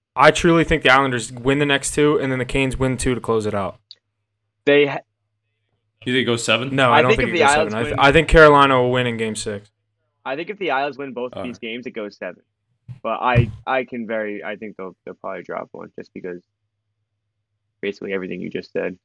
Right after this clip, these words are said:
Speaker 2: how weak they are, what they, what this team
Speaker 3: I, I think last night was their chance to get into
Speaker 2: Ex-
Speaker 3: the series,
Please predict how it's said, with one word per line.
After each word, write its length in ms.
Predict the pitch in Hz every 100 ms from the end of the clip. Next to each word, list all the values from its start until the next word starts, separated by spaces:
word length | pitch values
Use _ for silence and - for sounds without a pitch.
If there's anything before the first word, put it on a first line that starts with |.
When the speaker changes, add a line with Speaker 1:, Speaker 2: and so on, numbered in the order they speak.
| _ -
Speaker 2:
how 100 | 95
weak 200 | 95 -
they 120 | 98
are, 240 | 92 92 -
what 120 | - -
they, 160 | 92 - _ _ _ _
what 140 | -
this 180 | 98 -
team 320 | - 98 92 _ _ _ _ _ _ _ _ _ _ _ _
Speaker 3:
I, 260 | 139 170 - _ _ _ -
I 100 | 156
think 280 | - 196
last 420 | 139 147 151 - 151
night 380 | 143 165 - _
was 300 | 131 135 120
their 240 | 127 143
chance 400 | 139 151 143 131 -
to 80 |
get 200 | 135 127
into 140 | 113 127
Speaker 2:
Ex- 80 | 123
Speaker 3:
the 100 | 113
series, 580 | - 120 123 139 139